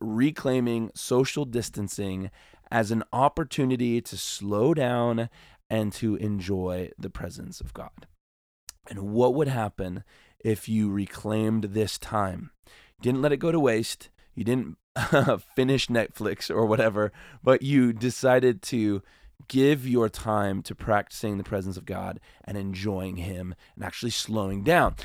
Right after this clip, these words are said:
Now, it's no secret that by and large, our culture is hurry sick. And what I mean by that is that there's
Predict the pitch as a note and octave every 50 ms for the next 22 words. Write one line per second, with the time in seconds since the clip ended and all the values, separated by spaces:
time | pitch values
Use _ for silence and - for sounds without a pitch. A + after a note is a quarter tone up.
0 | - - - - C3+ C3+ - D3+ E3 E3 F#3+ F3+ - - F3 D#3+ - - A#2 A2
1 | C#3 - - - A2+ A#2+ A2 G2+ - - C3 C3 C3+ C3+ B2+ A2+ G#2+ G#2+ G#2+ G#2+
2 | F#2+ - - - G#2+ A#2 B2+ C3 C3+ B2+ - - A2+ G#2+ - - - G#2+ G#2 -
3 | - - G#2 A2 G#2+ A2 G#2+ G2 F#2 - - _ _ - - - - - - C3
4 | A#2+ A#2 A2+ A2+ A2 G2 - - - - A2+ G2 - - - - - - - -
5 | - - - - - - G2 B2 A#2+ B2 B2+ C#3 D3+ D#3 D3+ C3+ A#2+ A2+ A#2 A2+
6 | A2 - - A#2 G2+ A2+ A2+ - - A#2 A2 G#2 -